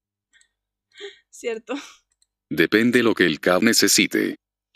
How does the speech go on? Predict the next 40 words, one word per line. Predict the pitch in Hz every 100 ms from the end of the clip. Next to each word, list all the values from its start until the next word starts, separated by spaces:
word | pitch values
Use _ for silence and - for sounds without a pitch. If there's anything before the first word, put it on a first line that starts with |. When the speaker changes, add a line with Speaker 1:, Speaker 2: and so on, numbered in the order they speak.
| _ _
Speaker 1:
Claro, | - 427 466 330
pero | 330
es | 370
que | 359
tranquilamente | 339 302 294 359 359 370
podrían | 339 302 320 277
no | 277
haberlo | 302 330 233
dicho, | 359 - 226 220 -
porque | -
es | 277
un, | 330 330 262 240 -
es | - -
un | 403
diálogo | 233 294 285
muy | 226
chiquito. | 220 - 453 339 - - _ _ _ _ _ _ _
Podrían | - 226 247 254
no | 233 226
haberlo | 226 226 240
dicho, | 339 - 233 220
o | 233
podrías | 220 226 240
darle | 254 269 277
un | 240
poquito | 226 247 262
más | 269
de | 233
peso | - 359 277
a |
ese | 240 220
diálogo, | 233 214 208 202
o | 175
podrías | 220 220 254 269 277 _ _ _ _ _ _ - _ -
hacer | - 277
que | 269
el |
diálogo | 277 269
existió. | 294 262 - 381
<laughs> | 339 - -